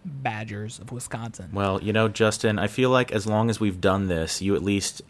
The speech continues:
Speaker 2: owe it to our podcast listeners to be honest with them. And you can clearly come out and,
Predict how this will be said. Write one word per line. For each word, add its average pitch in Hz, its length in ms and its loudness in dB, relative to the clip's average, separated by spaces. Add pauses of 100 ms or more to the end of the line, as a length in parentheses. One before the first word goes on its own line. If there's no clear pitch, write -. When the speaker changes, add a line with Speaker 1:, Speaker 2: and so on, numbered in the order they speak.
Speaker 2:
owe 107 200 4
it - 180 0
to - 120 -2
our 95 100 2
podcast 87 560 0
listeners 87 460 -2
to - 80 -8
be 92 120 0
honest 98 380 2
with 110 140 2
them. 120 260 2 (840)
And 113 120 4
you 113 60 4
can 104 160 0
clearly 117 380 4
come 104 260 2
out 98 260 4
and, 90 300 -6